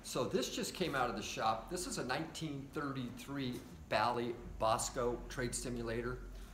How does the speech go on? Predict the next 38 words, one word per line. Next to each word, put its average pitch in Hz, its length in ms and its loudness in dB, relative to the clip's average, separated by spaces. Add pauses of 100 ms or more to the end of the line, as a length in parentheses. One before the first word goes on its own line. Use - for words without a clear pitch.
(180)
What's 135 220 -4
really 294 180 0
neat 185 140 4
about 127 300 2
this 165 140 -4
trade 117 240 -2
simulator 120 320 -4
is 117 40 -8
you 147 80 -8
see - 220 -2
very 208 300 2
few 185 260 0
of 131 80 4
them 123 140 0
that 113 80 -2
are 113 80 2
electrified 98 840 -2 (420)
or 120 140 0
have 131 220 4
electric 120 420 0
motors 135 400 2
in 90 80 -4
'em. 80 220 -8 (160)
So - 160 -4
for 127 160 -4
nineteen 185 340 0
thirty-three, 160 520 -2
this 131 200 -2
was 117 80 -6
a 104 60 -4
pretty 139 260 -4 (100)
cool 117 120 -2
game. 98 320 -8 (720)
It's 135 160 0
in 170 120 2
its 135 140 -2
original 165 440 2
condition, 170 520 0